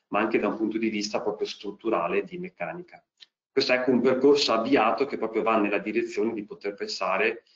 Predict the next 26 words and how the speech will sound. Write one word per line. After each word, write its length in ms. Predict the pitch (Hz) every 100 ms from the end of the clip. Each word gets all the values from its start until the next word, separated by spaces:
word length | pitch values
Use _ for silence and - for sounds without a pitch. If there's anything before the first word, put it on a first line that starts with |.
| _ _ _ _
che 720 | 98 95 92 92 90 87 -
sempre 400 | - 139 139 123
di 300 | - - 123
più 420 | 120 131 139 - - _ _
si 180 | - 117
possa 500 | 117 117 - 117 107
avere 360 | 104 113 110 -
che 360 | 107 104 95
i 60 | 120
materiali 760 | 113 110 120 113 101 101 117 117
non 180 | 104
vengano 400 | 104 110 110 104
direttamente 760 | 101 104 104 101 110 113 113 101
smaltiti 460 | - 104 117 113 107
in 60 |
discarica, 580 | 113 - 104 104 113 117
ma 140 | 101
possano 360 | 98 104 107 104
dare 240 | 98 104 101
vita, 240 | 98 113
effettivamente 580 | 110 - 104 98 101 98
dare 180 | 107 107
forma 500 | - 92 101 117 - _ _ _
a 80 | 101
nuovi 240 | 92 98
materiali. 640 | 95 - 92 90 82 85